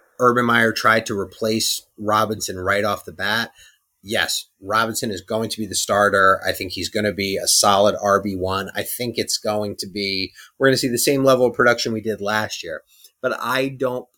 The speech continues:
put it past Urban Meyer to have it be committee, have them mix it up a little more, have them do fucking gadget plays. I mean, the offseason, or excuse me, the preseason game,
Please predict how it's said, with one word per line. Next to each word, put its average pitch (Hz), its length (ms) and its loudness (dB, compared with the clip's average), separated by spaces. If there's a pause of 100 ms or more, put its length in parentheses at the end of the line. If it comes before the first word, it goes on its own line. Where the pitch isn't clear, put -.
put 131 180 -4
it 117 180 -6 (380)
past - 640 -4
Urban 107 300 -8
Meyer 98 420 -6 (140)
to 92 340 -14 (960)
have 117 220 -4
it 107 100 -12
be 98 380 -10
committee, 143 580 -2 (180)
have 117 220 -2
them 98 160 -10
mix 92 220 -10
it 117 100 -8
up 143 160 -2
a 147 40 -2
little 135 260 2
more, 127 420 0
have 117 180 -8
them 107 140 -8
do 98 160 -14
fucking 90 400 -10
gadget 120 460 -4
plays. 117 360 -2
I 120 60 -6
mean, 120 280 -4 (320)
the - 100 -2
offseason, 156 920 0
or 127 100 0
excuse 117 260 -2
me, 101 180 -4
the 98 240 -2
preseason 139 600 0
game, 110 540 0